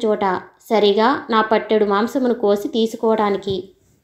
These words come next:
"మీకు వడ్డీ వ్యాపారం తప్ప మరో వ్యాపారం లేదని చెప్పారు.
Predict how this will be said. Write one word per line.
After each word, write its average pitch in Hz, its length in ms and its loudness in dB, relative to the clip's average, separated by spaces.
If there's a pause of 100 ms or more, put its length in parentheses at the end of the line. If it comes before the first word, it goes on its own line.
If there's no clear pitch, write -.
(280)
"మీకు 320 240 4
వడ్డీ 254 340 4
వ్యాపారం 330 480 2
తప్ప 285 300 0
మరో 226 300 2
వ్యాపారం 277 460 2
లేదని 254 400 2
చెప్పారు. 220 500 -2